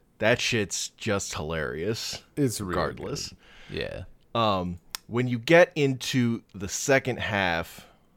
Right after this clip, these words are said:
Speaker 1: as the French Revolution, it's starting to build towards it, the anime is kinda humorless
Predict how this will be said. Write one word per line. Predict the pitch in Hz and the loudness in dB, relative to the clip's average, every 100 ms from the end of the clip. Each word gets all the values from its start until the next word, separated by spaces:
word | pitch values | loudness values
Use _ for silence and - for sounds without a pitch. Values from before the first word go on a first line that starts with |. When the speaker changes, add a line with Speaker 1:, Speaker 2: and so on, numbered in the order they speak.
| _ _ _ _ - | _ _ _ _ -4
Speaker 1:
as | 98 92 | -4 -4
the | 101 90 82 | -4 -4 -6
French | - 135 131 - | 0 2 2 2
Revolution, | 120 101 104 107 101 87 82 | 2 2 0 -2 -2 -4 -6
it's | 90 - | -10 -4
starting | 123 107 95 | 0 0 0
to | 87 | -6
build | 107 107 104 90 | -2 -2 -2 -6
towards | - 92 92 82 | -6 -4 -4 -6
it, | 71 69 - _ - - - - _ _ _ _ | -10 -10 -16 _ -20 -20 -20 -20 _ _ _ _
the | 101 107 | -6 -4
anime | 135 160 175 135 | 2 4 6 4
is | 120 110 104 95 92 | 4 2 0 -2 -6
kinda | - - 131 135 113 | -8 -2 2 2 2
humorless | 95 110 120 135 147 165 170 - - | 0 -2 2 4 6 6 4 -2 -8